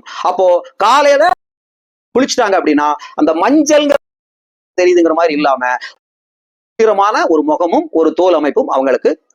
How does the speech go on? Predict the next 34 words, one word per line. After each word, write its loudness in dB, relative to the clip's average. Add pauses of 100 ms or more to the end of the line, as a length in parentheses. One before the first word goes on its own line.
(140)
கிடைக்கும். -4 (260)
அடுத்தபடியா 0 (100)
ஆண்கள் 0
வந்து -2
பயன்படுத்தக்கூடிய 0 (120)
டை, 2 (520)
இதுல 4
வந்து, 2 (800)
இதுலயும் 2
வந்து 0
என்னன்னா -2
அப்படின்னா, 0 (220)
இந்த 0
டைலையும் 2 (300)
ந-, 0
நிறைய 0 (300)
கெமிக்கல்ஸ் 0
தான் 0
இருக்கு. 0 (420)
அது 2 (280)
குறிப்பா 0 (140)
பா-, 0
குறிப்பா 0
பாத்தீங்கன்னா, 0 (440)
ஒரு 2 (720)
பி -2
பி -2
டி 2
அப்படின்னு -2
சொல்லக்கூடிய 0
ஒரு 2
கெமிக்கல் 0
இருக்கு. -2 (360)
அந்த 2